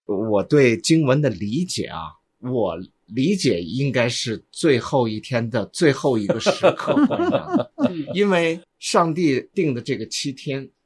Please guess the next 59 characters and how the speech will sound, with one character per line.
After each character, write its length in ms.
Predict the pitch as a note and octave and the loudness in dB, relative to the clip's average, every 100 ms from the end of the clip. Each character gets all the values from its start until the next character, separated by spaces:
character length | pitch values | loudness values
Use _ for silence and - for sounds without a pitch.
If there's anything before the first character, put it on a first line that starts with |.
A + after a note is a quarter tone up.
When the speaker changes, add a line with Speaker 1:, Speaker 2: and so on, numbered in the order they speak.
| _ - | _ -8
Speaker 1:
我 180 | B2 B2 | -4 2
刚 160 | D#3 | 2
才 200 | D#3 C#3 | 4 2
只 200 | C3 A#2 | 0 -6
是 180 | G#2 C3+ | -2 -2
给 140 | C3 | -2
大 140 | G#2+ A#2+ | -2 0
家 140 | C3 | 0
描 260 | B2 A2 A#2+ | 0 0 2
绘 160 | C#3 | 2
这 80 | B2+ | 2
个 60 | A2+ | 0
七 180 | - F3 | 0 0
天 220 | D3+ D3 | 0 2
当 220 | C#3 C#3+ | 2 0
中， 260 | C#3 C#3+ C#3 _ | 0 -2 -4 _
啊， 320 | - G#2 G2 | -6 -4 -4
挪 280 | G2 G#2+ A#2+ | -4 0 2
亚 180 | C3 F#2 | 2 0
他 180 | - B2+ | -2 -4
们 160 | B2+ | -2
一 80 | A2+ | -4
家 200 | A2 B2 | -2 -2
人 220 | A2 A#2 G#2+ | 0 -2 0
也 160 | G#2+ | 0
许 460 | B2 - G2+ F2+ D#2+ _ _ _ - | 0 -4 -6 -10 -12 _ _ _ -6
心 360 | - D3+ D3 | 0 4 4
里 160 | B2 F2 | 2 0
的 100 | G2+ | -2
一 100 | A#2 | -2
种 320 | F#2 E2 E2 - | -4 -8 -14 -12
心 220 | - - | 0 2
理 100 | G#2+ | 2
状 240 | F2+ E3+ F#2+ | 2 2 0
态。 200 | - - | -6 -6
补 140 | A#2+ A2 | -2 0
充 200 | - F#3+ | 2 4
刚 160 | F3 | 6
才 80 | E3+ | 6
没 160 | D3+ D#3 | 6 4
说 220 | - E3+ | 2 2
完 180 | G#2+ B2 | 2 2
的 100 | F3 | 2
呢， 240 | C3 A2 _ _ _ _ | 0 -2 _ _ _ _
就 140 | - | 0
是 100 | F3+ | 2
说 360 | C#3+ F3+ E3+ E3+ _ - | 2 2 0 -4 _ -4
这 220 | C#4 G3 | 0 2
个 120 | A#2 | 0
七 340 | - - F3+ | 0 2 2
天 380 | F3 - E3 D#3+ - - | 0 0 0 0 -6 -8
是 180 | - D3+ | -2 0
上 300 | - D#3 C3 | 2 2 2
帝 160 | C3+ | 2
留 380 | G#2+ G#2 A#2 E3+ E3+ | 2 2 4 4 4
给 320 | B2+ F#2+ - - | 2 2 -2 -4
世 300 | - - A3 | -2 4 6
人 300 | C3 A2 B2+ | 6 4 4
的 140 | C3+ | 2